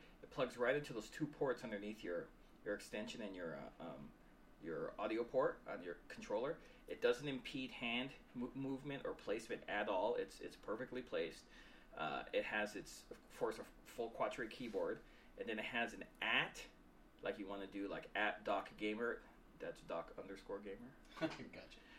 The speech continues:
Speaker 1: Uh, or if you wanna do, like, uh, elite gaming gear dot com, it has a dot com button, and it, it's programmable, so you can tap on that and be like, "Oh, I wanna add,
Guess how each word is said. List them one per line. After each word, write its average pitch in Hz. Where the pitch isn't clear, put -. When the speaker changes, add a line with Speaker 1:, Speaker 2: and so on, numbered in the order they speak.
Speaker 1:
Uh, 113
or 113
if 113
you 104
wanna 98
do, 101
like, 90
uh, 90
elite 110
gaming 135
gear 95
dot -
com, 156
it 104
has 104
a -
dot -
com 156
button, -
and 98
it, -
it's 95
programmable, 110
so 95
you 95
can 82
tap 127
on 107
that 95
and 107
be 107
like, 95
"Oh, 240
I -
wanna 113
add, 87